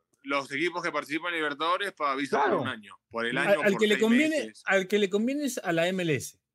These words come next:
Speaker 3: Y te digo por qué. Porque es una manera de tener más cerca, de medir también el nivel que tienen y de tener más cerca,
Speaker 2: Totalmente.
Speaker 3: ver jugadores, ver jugadores para mejorar su liga.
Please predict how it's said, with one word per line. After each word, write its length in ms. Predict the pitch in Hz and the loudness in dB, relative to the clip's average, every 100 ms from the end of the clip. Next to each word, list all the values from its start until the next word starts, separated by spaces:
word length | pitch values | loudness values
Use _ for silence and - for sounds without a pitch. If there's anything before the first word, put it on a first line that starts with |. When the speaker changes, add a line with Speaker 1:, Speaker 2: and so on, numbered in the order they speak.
| - | -10
Speaker 3:
Y 80 | 135 | 0
te 80 | 160 | 2
digo 160 | 196 | 2
por 160 | 160 131 | 2 -2
qué. 220 | 123 95 | -4 -6
Porque 220 | - 127 156 | -8 -4 -4
es 140 | 151 | -2
una 80 | 190 | 0
manera 280 | 160 180 185 | 2 2 0
de 140 | 160 | 0
tener 340 | - 147 165 | -2 -2 0
más 180 | 185 185 | 0 -2
cerca, 440 | - 208 190 214 185 | 0 0 0 0 0
de 120 | 143 | 0
medir 300 | 143 160 180 | 2 0 0
también 280 | 180 185 185 | -2 0 0
el 80 | |
nivel 260 | 185 185 185 | 0 0 -2
que 80 | 185 | -4
tienen 320 | 196 190 214 | -4 -4 -4
y 240 | 240 165 139 | -4 0 0
de 60 | |
tener 240 | 139 160 180 | 2 2 2
más 140 | 180 | 2
cerca, 160 | 135 165 180 | 2 2 0
Speaker 2:
Totalmente. 340 | 120 95 85 _ | -2 -4 -6 _
Speaker 3:
ver 320 | - 147 180 | -12 0 2
jugadores, 840 | - 202 175 175 190 202 - - _ | 2 2 4 6 4 0 -6 -16 _
ver 240 | 135 180 | 0 0
jugadores 500 | 180 180 165 180 208 - | 0 0 2 2 0 -2
para 200 | 147 123 | -2 -2
mejorar 340 | 120 131 151 | -2 0 0
su 120 | 147 | -2
liga. 220 | 160 120 | -2 -2